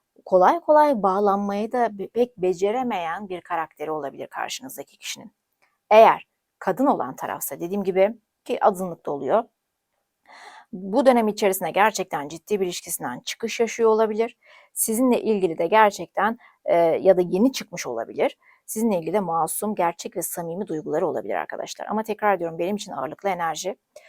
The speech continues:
Özellikle karşınızdaki kişi diyor ki, "İkimizin bakış açıları çok farklı. Sen atıyorum çok masumsun ya da seninle ilgili gerçekten güzel hislerim var ama ben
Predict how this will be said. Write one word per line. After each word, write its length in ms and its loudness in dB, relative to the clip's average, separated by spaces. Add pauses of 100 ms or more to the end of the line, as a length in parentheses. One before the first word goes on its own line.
(260)
Özellikle 800 4 (260)
karşınızdaki 840 0
kişi 440 -6 (320)
diyor 220 4
ki, 260 -4 (600)
"İkimizin 420 0
bakış 260 0
açıları 380 -6
çok 280 -12
farklı. 540 2 (160)
Sen 320 -4
atıyorum 460 -2
çok 220 -4
masumsun 880 -6
ya 120 0
da 80 -2
seninle 360 0
ilgili 160 -2
gerçekten 580 -4
güzel 240 -6
hislerim 420 0
var 100 2
ama 220 -2
ben 160 2